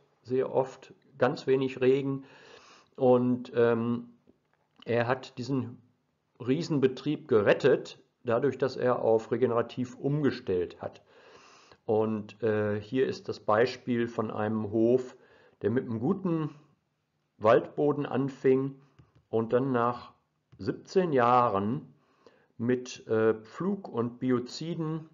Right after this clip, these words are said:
äh, Sojamonokultur, äh, ja,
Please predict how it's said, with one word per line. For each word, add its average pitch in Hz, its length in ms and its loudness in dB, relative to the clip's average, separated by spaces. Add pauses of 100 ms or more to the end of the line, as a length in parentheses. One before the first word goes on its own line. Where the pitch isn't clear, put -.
(380)
äh, 123 340 4 (320)
Sojamonokultur, 131 1500 0 (800)
äh, 123 380 6 (240)
ja, 120 460 2